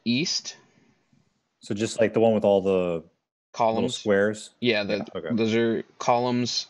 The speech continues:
Speaker 2: Got
Speaker 1: and,
Speaker 2: it.
Speaker 1: uh, yeah.
Speaker 2: And all the
Speaker 1: Uh,
Speaker 2: crabs are in a group in the middle, or what are we?
Speaker 1: y-, they're swarming around. They came out of, sorry, I'm pulling it up. They came out of this,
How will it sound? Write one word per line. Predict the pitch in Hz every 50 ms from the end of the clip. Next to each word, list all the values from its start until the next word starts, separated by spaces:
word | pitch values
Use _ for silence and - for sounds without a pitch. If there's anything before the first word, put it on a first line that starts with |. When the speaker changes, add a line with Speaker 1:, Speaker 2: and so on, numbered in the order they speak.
| _ -
Speaker 2:
Got | 113
Speaker 1:
and, | 104 101 101 101 101 107 107
Speaker 2:
it. | - - - - - _ _ -
Speaker 1:
uh, | 101 98 98 98 98 98 98 101 120 _ _ _ - - - _ _ - -
yeah. | - - - - _ _ _ _ _ _ _ _ _ _ - - - - _ _ _ _ -
Speaker 2:
And | 82 85
all | 95 110
the | 113 107
Speaker 1:
Uh, | -
Speaker 2:
crabs | 120 107 101 104 90 104
are | 101
in | 98
a | 98 85
group | 80 - 104 104 -
in | 107 95
the | 95
middle, | 92 101 110 120
or | 113 110 107 104 90 82 82
what | 85 85 85
are | 85 82 78 - _ _ _ _ -
we? | 139 147 139 -
Speaker 1:
y-, | 170
they're | 151 180 190 180 165 147
swarming | - - - 156 143 151 151 156 156 147 139
around. | 131 123 123 123 123 127 131 131 127
They | 123 117
came | - - 143 143 139 135 120
out | - 98 113 120 120 - -
of, | - 92 107 113 113 104 92 85 80 76 71 67 71 73 71 69 69 60 58 60 101 - - - - - - - - _ _ _ _ _ _ _ _ _ _ _ _ _ _ _ _ _ _ _ _ _ _ _ _ _ _ _ _ -
sorry, | - - - - - - 87 87 107 131 143
I'm | 135
pulling | - _ - 123 127 127 123
it | 123 120
up. | 131 131 - _ _ _ _ _ _ _ _ _ - - - - - - - _ _ _ _ _ _ _ _ _ _ _ _ _ _ _ _ _ _
They | - 123 139 135
came | - 190 190 185
out | 180 170 165
of | 156 143
this, | 135 135 127 123 - - - - - -